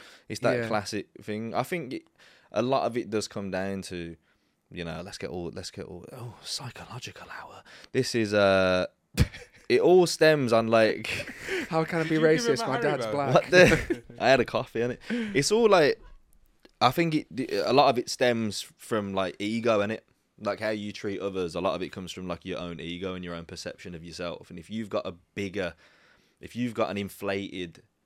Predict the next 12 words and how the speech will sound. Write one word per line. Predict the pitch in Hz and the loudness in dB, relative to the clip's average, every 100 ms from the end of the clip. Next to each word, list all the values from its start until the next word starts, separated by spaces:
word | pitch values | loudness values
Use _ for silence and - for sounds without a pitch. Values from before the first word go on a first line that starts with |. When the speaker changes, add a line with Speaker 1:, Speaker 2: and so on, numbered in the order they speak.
| _ _ - | _ _ -14
Speaker 1:
uh, | 87 - | -12 -4
idea | 92 85 90 90 | -4 -4 -4 -4
of | 87 | -6
yourself, | 82 80 90 78 73 _ _ - _ _ _ _ _ _ 85 | -8 -8 -6 -6 -10 _ _ -20 _ _ _ _ _ _ -12
you, | 90 - | -12 -10
you | 92 95 87 | -10 -6 -2
are | 90 92 | -2 -2
just | 90 | -8
gonna | - 90 | -10 -10
become | 85 - | -10 -12
a | 80 | -10
hater | 82 85 90 90 | -8 -8 -8 -10